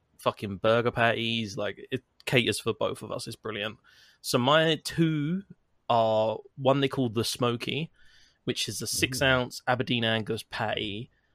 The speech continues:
Speaker 1: uh, Somerset cheddar cheese, smoked streaky bacon, crispy onions, barbecue sauce, pickles, and lettuce. And I normally get that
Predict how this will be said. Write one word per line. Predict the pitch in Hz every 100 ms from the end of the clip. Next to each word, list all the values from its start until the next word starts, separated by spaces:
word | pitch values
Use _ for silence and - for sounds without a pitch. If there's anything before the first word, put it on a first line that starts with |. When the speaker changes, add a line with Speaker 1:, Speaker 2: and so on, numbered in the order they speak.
| _ _ -
Speaker 1:
uh, | 113 -
Somerset | - 135 165 165 - 147
cheddar | - 143 143
cheese, | 139 - 110 104 -
smoked | - 123 139
streaky | - 135 131 - 139
bacon, | 117 101 - 104 98
crispy | - 139 - 135
onions, | 113 101 101 87 -
barbecue | - 110 139 143 135
sauce, | - 107 104 - -
pickles, | 143 - 113 104
and | 101 98
lettuce. | 110 - - - - _ _ _ _ _ _
And | 104
I | 98
normally | 110 131 120
get | 110 120 117 -
that | 113 104